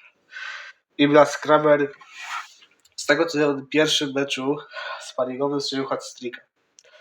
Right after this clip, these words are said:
I to może oznaczać, że jego pozycja wraca do tego, że on będzie naprawdę dobrym napastnikiem. Więc generalnie przy tym, że będzie Mark,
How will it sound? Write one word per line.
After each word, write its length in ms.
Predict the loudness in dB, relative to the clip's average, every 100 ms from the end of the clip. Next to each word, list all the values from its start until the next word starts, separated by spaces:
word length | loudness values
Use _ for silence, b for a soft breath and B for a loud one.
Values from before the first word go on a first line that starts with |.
| b b b b b _
I 60 | 0
to 120 | 6
może 400 | 8 8 8 8
oznaczać, 400 | 6 2 2 -2
że 540 | -2 0 0 0 -2 -4
jego 600 | -6 -8 -8 -8 -8 -10 _ _ -8
pozycja 600 | -6 -4 -6 -4 -4 2
wraca 560 | 2 2 2 2 2 -4 _ _ _ _ -18
do 80 | -8
tego, 280 | -6 -2
że 120 | 0 0
on 120 | 0
będzie 160 | -2
naprawdę 300 | -4 -4 -8
dobrym 240 | -4 -4 -4
napastnikiem. 500 | -12 -10 -10 -10 _ _ _ _ _ _ _ -2
Więc 340 | -2 -2 B B B B B B B B B B B 0
generalnie 440 | 2 8 8 6
przy 160 | 0 -4
tym, 140 | -4
że 500 | 2 6 6 6 4 B B B B B B _
będzie 680 | -2 -2 0 0 2 2 0 -6 2
Mark, 440 | 6 6 4 0